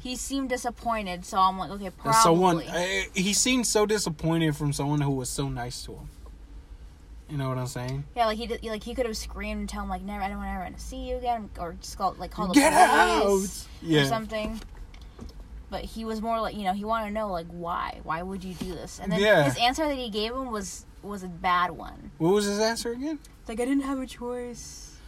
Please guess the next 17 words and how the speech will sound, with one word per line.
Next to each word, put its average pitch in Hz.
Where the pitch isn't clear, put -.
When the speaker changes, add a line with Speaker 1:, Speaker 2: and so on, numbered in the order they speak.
Speaker 2:
I -
mean, 175
he 147
Speaker 1:
And 175
Speaker 2:
didn't 240
Speaker 1:
I'm 147
Speaker 2:
really 156
Speaker 1:
like, 139
Speaker 2:
have 131
a 117
choice, -
though. -
That's, 175
Speaker 1:
But -
Speaker 2:
it, 220
Speaker 1:
that 262
Speaker 2:
okay. 294